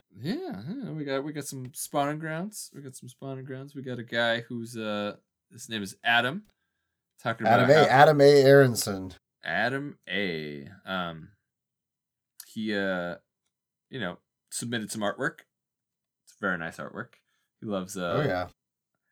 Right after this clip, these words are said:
Speaker 1: um, something about a Ghost Rider drawing, um, that the Todd, the Todd Father did on his tutorials. So,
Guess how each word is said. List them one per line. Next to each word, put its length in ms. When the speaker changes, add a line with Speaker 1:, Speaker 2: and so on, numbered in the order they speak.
Speaker 1:
um, 440
something 280
about 220
a 20
Ghost 340
Rider 240
drawing, 460
um, 540
that 400
the 80
Todd, 400
the 80
Todd 200
Father 220
did 380
on 100
his 160
tutorials. 720
So, 460